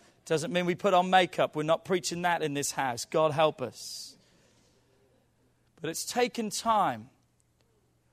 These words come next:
to hear a cry of help. It's taken time to notice each other and to realize that there are feelings. You see, the problem today is this. There's a book that was written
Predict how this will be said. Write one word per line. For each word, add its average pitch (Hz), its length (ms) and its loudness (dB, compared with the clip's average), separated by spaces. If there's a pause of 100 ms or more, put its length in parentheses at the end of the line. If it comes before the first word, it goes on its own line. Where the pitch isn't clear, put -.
(140)
to 180 160 0
hear 190 600 4 (500)
a 170 100 0
cry 170 540 2
of 131 160 -6
help. 110 320 -10 (1120)
It's 170 180 -4
taken 247 380 2
time 240 440 0
to 226 160 -4
notice 220 640 0
each 208 340 -6
other 170 460 0 (400)
and 190 200 2
to 202 200 -2
realize 185 720 4
that 196 160 -4
there 196 180 2
are 190 120 4
feelings. 226 480 -6 (180)
You 226 80 -2
see, 277 200 0
the 240 100 0
problem 254 480 2
today 214 420 0
is 180 140 -2
this. 165 320 0 (160)
There's 190 180 2
a 180 60 2
book 262 340 0
that 233 140 0
was 185 180 0
written 165 480 -2